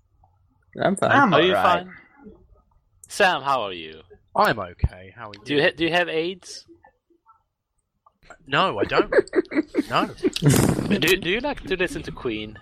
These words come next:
Speaker 4: I, I do, actually.
Speaker 3: Yeah, I do as well. Isn't, aren't they awesome? Which is
Speaker 4: Yeah.
Speaker 3: your,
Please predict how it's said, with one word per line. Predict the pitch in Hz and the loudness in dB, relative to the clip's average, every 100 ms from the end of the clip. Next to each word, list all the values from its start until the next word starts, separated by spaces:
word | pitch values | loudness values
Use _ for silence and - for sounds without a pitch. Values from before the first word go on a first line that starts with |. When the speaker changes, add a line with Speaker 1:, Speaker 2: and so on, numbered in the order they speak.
| - - - - | -20 -6 -2 0
Speaker 4:
I, | 160 185 | 2 2
I | 202 | 0
do, | 214 294 160 | 0 -2 -2
actually. | 131 - 196 214 - _ _ - - | -4 -10 -14 -14 -18 _ _ -6 2
Speaker 3:
Yeah, | 170 | 4
I | 160 | 4
do | 151 151 | 2 0
as | 127 | 0
well. | 117 107 | -2 -2
Isn't, | 95 123 - - | -6 -14 -14 -6
aren't | 120 110 | -6 -4
they | 104 | -4
awesome? | 98 - 98 - - _ | -4 -6 -16 -20 -20 _
Which | - 175 | -2 0
is | 180 226 | 0 0
Speaker 4:
Yeah. | 190 | -2
Speaker 3:
your, | 143 | -4